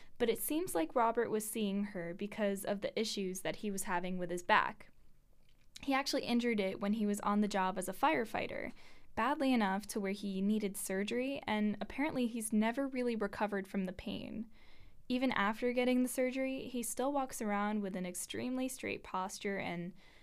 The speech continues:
some people have described it as him kind of having his chest puffed out. Um, that apparently indicates that he still has a pretty bad back. So anyway,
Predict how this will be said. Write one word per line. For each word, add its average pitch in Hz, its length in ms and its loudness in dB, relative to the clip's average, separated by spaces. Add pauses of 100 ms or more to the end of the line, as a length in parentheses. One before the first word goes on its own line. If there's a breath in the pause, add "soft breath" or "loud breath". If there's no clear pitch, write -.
(120)
some 240 460 2 (220)
people 233 300 -2
have 208 160 2
described 202 460 2
it 196 80 2
as 202 160 -2
him 196 240 -2
kind 208 180 -2
of 190 60 -2
having 220 260 0
his 180 160 -6
chest - 500 -4
puffed 254 320 -4
out. 302 320 -2 (760 soft breath)
Um, 190 420 0
that 190 240 2 (420 soft breath)
apparently 233 500 0
indicates 190 560 0
that - 160 0
he 220 220 -2
still 202 360 0
has 196 340 0
a - 60 -4
pretty 339 440 0
bad 208 320 6
back. - 440 -2 (2500)
So 277 160 0
anyway, 269 460 2